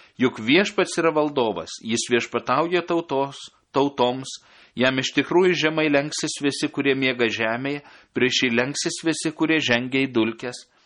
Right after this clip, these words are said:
Ir aš jam gyvensiu, mano palikonis jam tarnaus. Apie Viešpatį bus pasakojama būsimai kartai,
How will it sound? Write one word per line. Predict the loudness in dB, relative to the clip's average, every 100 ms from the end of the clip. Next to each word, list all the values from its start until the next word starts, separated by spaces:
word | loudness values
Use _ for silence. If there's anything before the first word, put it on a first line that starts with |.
| _ _ _
Ir | 0 2
aš | 0 -2
jam | -2 -2 -4
gyvensiu, | -2 -2 -4 -10 -14 _ _ _ 0
mano | 0 0 -2
palikonis | 0 0 -2 -4 -4 -4 -4
jam | -4 -4
tarnaus. | -8 -6 -6 -8 -12 -20 -20 _
Apie | -8 -2 0
Viešpatį | 2 0 0 -2 -2
bus | -4 -4 -2
pasakojama | -2 0 -6 -4 -2 0 0
būsimai | -2 -4 -4 -4
kartai, | -2 -6 -4 -8